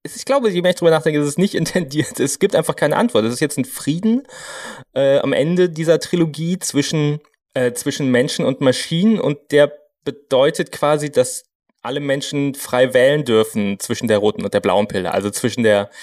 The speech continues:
grausamen Realität und zwischen der, ähm, unfreien Scheinwelt, die so halb gut ist, ja. Und, ähm, ich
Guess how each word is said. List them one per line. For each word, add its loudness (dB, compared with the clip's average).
grausamen -2
Realität 0
und -4
zwischen -4
der, 0
ähm, -8
unfreien -2
Scheinwelt, -4
die -10
so -2
halb -4
gut -6
ist, -10
ja. -4
Und, -2
ähm, 0
ich -10